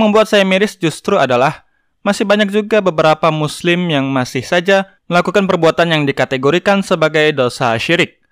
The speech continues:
Misalnya seperti mempercayai ramalan-ramalan zodiak,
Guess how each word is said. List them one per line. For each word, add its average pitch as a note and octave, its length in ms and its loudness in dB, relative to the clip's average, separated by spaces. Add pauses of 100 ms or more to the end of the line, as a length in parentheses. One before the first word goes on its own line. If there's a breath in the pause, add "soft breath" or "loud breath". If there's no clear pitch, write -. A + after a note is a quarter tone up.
(260)
Misalnya A3 240 2
seperti F#3 400 -2
mempercayai D3 480 0
ramalan-ramalan B2+ 960 2
zodiak, C3 480 0